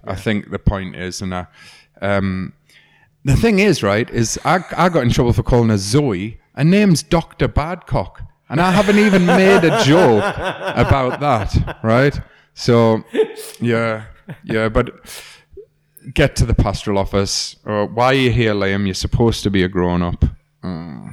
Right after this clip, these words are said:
Speaker 1: no, nightmare. Anyway, went to that, did the studying. The first course that I did was a national certificate, and that is, I guess, for the practical people
Speaker 2: Mm-hmm.
Speaker 1: of this world.
Speaker 2: Mm-hmm.
Speaker 1: Um,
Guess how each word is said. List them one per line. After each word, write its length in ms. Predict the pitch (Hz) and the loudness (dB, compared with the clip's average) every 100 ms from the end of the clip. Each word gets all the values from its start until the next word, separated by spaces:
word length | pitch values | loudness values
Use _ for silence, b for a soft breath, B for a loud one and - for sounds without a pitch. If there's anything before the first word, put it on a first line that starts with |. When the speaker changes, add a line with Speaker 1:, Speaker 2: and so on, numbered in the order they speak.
| 98 | -8
Speaker 1:
no, 260 | 95 82 | -6 -4
nightmare. 520 | 82 95 90 - 90 - B B - | -4 -4 -4 -8 -12 -12 B B -4
Anyway, 400 | 127 120 104 95 - _ - | 0 2 0 -2 -6 _ -2
went 220 | 147 151 | -2 0
to 60 | 113 | -2
that, 260 | 104 104 - - | -4 -4 -12 -4
did 220 | 160 151 | 0 0
the 180 | 151 143 | 0 0
studying. 800 | 131 - - 135 110 107 113 151 - b b b b b - | 0 -6 -2 0 0 0 -4 -6 -12 b b b b b -4
The 80 | - | -2
first 600 | - 202 214 202 - - _ - | 2 2 2 -2 -6 -10 _ -6
course 360 | - 175 151 - | 0 2 2 -2
that 140 | 120 | -2
I 60 | 113 | -2
did 300 | 113 117 104 | 0 -2 -2
was 200 | 101 - | -8 -6
a 60 | 104 | -6
national 440 | 113 110 - 101 | -4 -4 -6 -8
certificate, 680 | - 104 101 92 85 90 - - | -8 -12 -10 -10 -12 -16 -18 -18
and 300 | 95 95 92 | -16 -14 -14
that 320 | 107 123 127 - - | -8 -6 -6 -12 -16
is, 520 | 113 104 98 - - _ _ _ _ _ _ _ _ _ _ - - - | -12 -10 -10 -12 -14 _ _ _ _ _ _ _ _ _ _ -20 -20 -18
I 80 | 156 | -10
guess, 420 | 220 208 - - _ _ | -6 -6 -8 -10 _ _
for 320 | - - 127 | -20 -6 -6
the 80 | 107 | -6
practical 640 | - 120 - - 120 123 | -10 -10 -10 -18 -14 -10
people 480 | 120 160 156 165 143 - | -4 -4 -4 -14 -14 -8
Speaker 2:
Mm-hmm. 40 | |
Speaker 1:
of 180 | 117 104 | -6 -6
this 200 | 120 - | -8 -10
world. 380 | 113 117 113 104 | -10 -8 -4 -4
Speaker 2:
Mm-hmm. 340 | 107 - - | -4 -8 -14
Speaker 1:
Um, 480 | 107 101 98 98 95 | -10 -8 -10 -10 -14